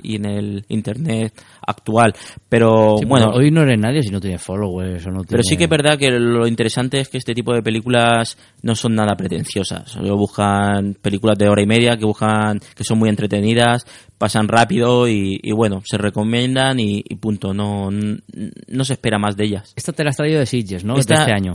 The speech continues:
Speaker 1: sí, esta se va a estrenar a-, ahora dentro de poco también. No me he venido con las fechas de los estrenos,
Speaker 2: Hmm.
Speaker 1: pero yo creo que esta película, esta, bueno, esta película ponía de que se estrenaba el veinte de octubre, se ha retrasado.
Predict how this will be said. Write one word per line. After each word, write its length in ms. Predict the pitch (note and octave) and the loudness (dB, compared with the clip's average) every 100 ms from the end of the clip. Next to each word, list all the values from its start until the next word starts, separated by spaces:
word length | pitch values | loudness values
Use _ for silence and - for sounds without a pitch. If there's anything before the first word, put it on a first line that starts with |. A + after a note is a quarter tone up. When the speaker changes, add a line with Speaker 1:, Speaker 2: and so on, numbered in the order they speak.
| - | -6
Speaker 1:
sí, 160 | - C#3+ | -4 -2
esta 220 | B2 D3+ | -2 -6
se 80 | D3+ | -6
va 60 | |
a 20 | |
estrenar 360 | B2+ A2+ G#2 G#2 | -6 -4 -2 -2
a-, 380 | G2 G2 F#2+ G#2+ | -2 -4 -8 -8
ahora 240 | A2 A2 | -4 -2
dentro 200 | G#2+ G#2+ - | -4 -6 -4
de 40 | |
poco 140 | G#2 | -4
también. 560 | B2+ G3+ G3+ - - - _ - - - | -2 -2 -2 -4 -8 -10 _ -16 -12 -2
No 260 | A2+ C#3 | 2 4
me 60 | D3 | 6
he 40 | |
venido 180 | C#3 C#3+ | 4 2
con 80 | A#2+ | -2
las 120 | - | -2
fechas 300 | C#3 C3+ A2 | -4 -4 -4
de 80 | A#2 | -2
los 120 | C#3 | -4
estrenos, 440 | A#2+ A#2+ A#2+ C3+ A#2 | -4 -4 -4 -4 -4
Speaker 2:
Hmm. 180 | G2+ F#2 | -4 2
Speaker 1:
pero 680 | G#2+ G2+ G2 F#2+ F#2+ F#2+ - - - _ - | 4 4 4 2 0 -4 -10 -16 -20 _ -16
yo 140 | - F#2 | -10 -8
creo 140 | G2+ | -4
que 100 | G2+ | -4
esta 180 | G2 G2+ | -2 -2
película, 420 | F#2+ G2+ G#2+ A2+ - | -2 -2 2 0 0
esta, 240 | A2+ - A#2 | -6 -6 -2
bueno, 160 | A#2+ | 0
esta 140 | A2 G2 | 0 -4
película 260 | G#2 A2+ | -2 -2
ponía 340 | A2+ A2+ A2+ A2 | 0 0 0 0
de 440 | G#2+ G#2 G#2+ G#2+ | -2 -2 -4 -6
que 80 | G2 | -10
se 80 | A2 | -14
estrenaba 300 | A2 G#2 G#2+ | -10 -4 -2
el 60 | A2+ | 0
veinte 220 | G#2 G2 | -2 -4
de 60 | G2 | -4
octubre, 300 | - A#2 G2+ | -2 0 0
se 100 | G#2 | -2
ha 40 | |
retrasado. 480 | G#2 G#2+ G2+ A2 | -2 -2 -4 -4